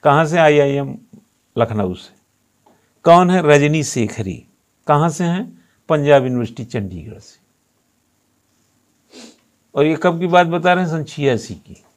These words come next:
सन छियासी के टॉपर लड़कों में थे यदुवेंद्र माथुर और लड़कियों में थी रजनी शेखरी। इस रजनी उस रजनी में क्या अंतर है? क्या समझे?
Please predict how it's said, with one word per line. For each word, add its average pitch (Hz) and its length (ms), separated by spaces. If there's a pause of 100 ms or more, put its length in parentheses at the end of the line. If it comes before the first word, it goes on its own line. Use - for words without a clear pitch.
(1040)
सन 147 200
छियासी 151 480
के 165 100
टॉपर 165 600 (320)
लड़कों 131 360
में 156 140
थे 147 220
यदुवेंद्र 135 380
माथुर 156 560 (280)
और 131 80
लड़कियों 131 440
में 135 140
थी 175 360 (400)
रजनी 127 440
शेखरी। 101 640 (680)
इस 196 200
रजनी 175 400
उस 170 160
रजनी 143 380
में 131 120
क्या 120 200
अंतर 90 340
है? - 220 (2500)
क्या 160 160
समझे? 110 460